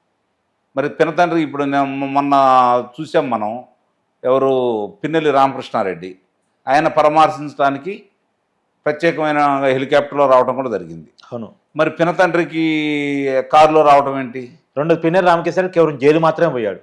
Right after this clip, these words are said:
Speaker 2: కానీ ఇక్కడ
Speaker 1: ఆ.
Speaker 2: వివేకానంద రెడ్డి గారు మర్డర్ చేయబడ్డారు.
Speaker 1: అవును. ఆ, ఇది గమనించుకోవాలి కదా, హత్య గావించబడ్డాడు కదా.
Speaker 2: ఉమ్.
Speaker 1: మరి దీనికి సంబంధించినంత వరకు అప్పటికి సీబీఐ, అప్పుడు సీబీఐ వాళ్ళు రాలేదు,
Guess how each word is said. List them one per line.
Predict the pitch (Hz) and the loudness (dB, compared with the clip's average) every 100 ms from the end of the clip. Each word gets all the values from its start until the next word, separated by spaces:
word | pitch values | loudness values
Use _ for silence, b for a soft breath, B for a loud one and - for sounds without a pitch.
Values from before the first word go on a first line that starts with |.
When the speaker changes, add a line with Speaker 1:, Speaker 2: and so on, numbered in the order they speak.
| - | -2
Speaker 2:
కానీ | 160 | 0
ఇక్కడ | 131 | 2
Speaker 1:
ఆ. | 143 | 4
Speaker 2:
వివేకానంద | 156 170 160 | 4 4 2
రెడ్డి | 156 151 | 2 2
గారు | 160 | 2
మర్డర్ | 139 135 | 0 -2
చేయబడ్డారు. | 147 127 101 87 - | -2 -2 -4 -6 0
Speaker 1:
అవును. | 147 139 98 82 _ _ 123 | 2 2 -2 -10 _ _ -2
ఆ, | 160 220 214 | -2 -2 -4
ఇది | 151 | -4
గమనించుకోవాలి | 147 156 160 147 - 143 131 | 0 0 0 -6 2 4 4
కదా, | 131 | 4
హత్య | 131 131 | 4 2
గావించబడ్డాడు | 156 143 117 120 117 113 | 2 2 0 -4 -2 -2
కదా. | 110 101 107 107 _ | -2 -6 -6 -10 _
Speaker 2:
ఉమ్. | 110 101 92 - | -20 -20 -20 -6
Speaker 1:
మరి | 143 | -4
దీనికి | 147 151 151 | -2 -4 -4
సంబంధించినంత | 135 151 151 160 151 135 139 127 | 0 0 0 -2 -2 -2 -2 0
వరకు | 123 117 - 127 127 _ _ _ | 0 0 -6 -12 -12 _ _ _
అప్పటికి | - - - 165 143 147 156 151 _ _ _ _ | -2 0 4 4 2 -4 -8 -12 _ _ _ _
సీబీఐ, | - - 143 151 156 | -14 -6 -2 2 4
అప్పుడు | 120 - 127 | 2 0 -8
సీబీఐ | 151 147 156 151 | -6 0 2 4
వాళ్ళు | 151 160 | 4 4
రాలేదు, | 170 127 123 98 | 4 4 4 0